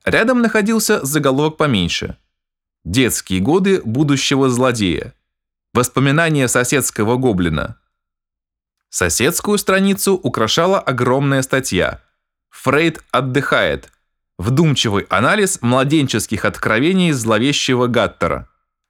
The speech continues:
За ней следовало «Мэри и Дик Гаттеры. Кто воспитал врага общества?». Затем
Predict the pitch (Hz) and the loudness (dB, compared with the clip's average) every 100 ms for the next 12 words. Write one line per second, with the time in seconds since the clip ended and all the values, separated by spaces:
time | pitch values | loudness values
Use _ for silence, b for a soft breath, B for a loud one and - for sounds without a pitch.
0 | _ _ _ _ _ - 101 127 220 226 | _ _ _ _ _ -4 0 2 0 0
1 | 220 196 208 202 - _ _ _ 123 180 | 0 2 2 0 -2 _ _ _ 0 2
2 | 226 220 165 139 202 151 151 127 - 85 | 2 0 0 0 0 0 0 0 -2 -2
3 | - - _ _ _ _ - - 143 107 | -2 -8 _ _ _ _ -10 0 2 2
4 | - 110 175 208 147 131 131 - 180 - | -2 -2 0 0 0 0 0 0 -2 -2
5 | 98 - 80 - - _ _ _ _ _ | -4 -4 -4 -4 -10 _ _ _ _ _
6 | - 80 95 104 165 208 | -14 -2 0 2 0 0